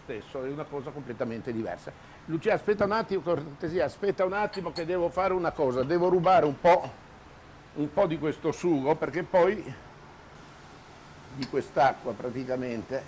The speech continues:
che poi vorrei fare una cosa.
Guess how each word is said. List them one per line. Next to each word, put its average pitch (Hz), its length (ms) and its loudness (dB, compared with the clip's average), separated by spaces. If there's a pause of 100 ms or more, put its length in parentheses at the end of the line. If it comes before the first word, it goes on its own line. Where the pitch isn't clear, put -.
(1700)
che 120 80 -8
poi 170 240 -4
vorrei 147 240 -4
fare 143 180 0
una 143 180 -4
cosa. 127 400 0